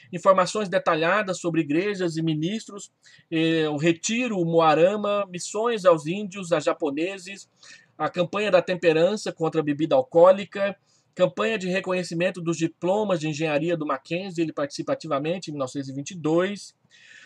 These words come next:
os contatos com líderes evangélicos franceses, campanhas evangelísticas, congressos, congressos e congressos.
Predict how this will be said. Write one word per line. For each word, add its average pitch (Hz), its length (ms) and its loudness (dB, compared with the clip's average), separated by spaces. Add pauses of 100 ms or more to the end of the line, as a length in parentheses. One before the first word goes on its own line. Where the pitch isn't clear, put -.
(120)
os 190 180 -8
contatos 202 720 0
com 185 180 -2
líderes 196 440 -6
evangélicos 175 640 2
franceses, 190 800 -4
campanhas 208 500 -2
evangelísticas, 180 800 -4
congressos, 170 640 -2
congressos 143 560 -6
e 135 60 -12
congressos. - 640 -18